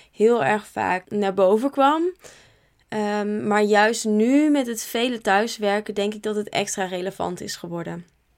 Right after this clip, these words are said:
Het lijkt namelijk allemaal super door elkaar te lopen. Je hebt heel even pauze tussen je werk door. "Oh, dan kan ik er nog wel even een wasje in doen."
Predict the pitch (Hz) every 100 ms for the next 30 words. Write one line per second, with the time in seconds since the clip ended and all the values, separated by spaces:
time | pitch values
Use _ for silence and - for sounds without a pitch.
0 | _ - 233 240 294 294 285 277 277 254
1 | 247 233 226 - - 269 262 208 196 -
2 | 175 175 165 165 165 156 156 156 156 165
3 | _ _ 196 202 214 233 233 208 214 220
4 | 214 240 247 247 240 233 233 254 233 233
5 | 214 202 202 208 254 285 - - 294 214
6 | 208 254 254 247 240 233 226 233 233 220
7 | 226 247 - - 180 175 165